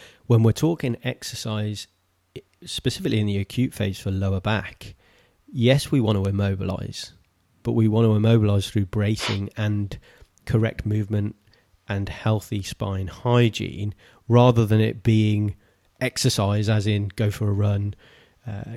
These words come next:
go swimming, do the normal things that you do. Yes, we don't want to, uh, promote bed rest, as it were. So we're, this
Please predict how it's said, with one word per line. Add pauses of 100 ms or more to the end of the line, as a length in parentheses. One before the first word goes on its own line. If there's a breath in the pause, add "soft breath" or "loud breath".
(180)
go
swimming,
do
the
normal
things
that
you
do.
Yes,
we
don't
want
to, (920 soft breath)
uh,
promote (460)
bed
rest,
as
it
were.
So
we're,
this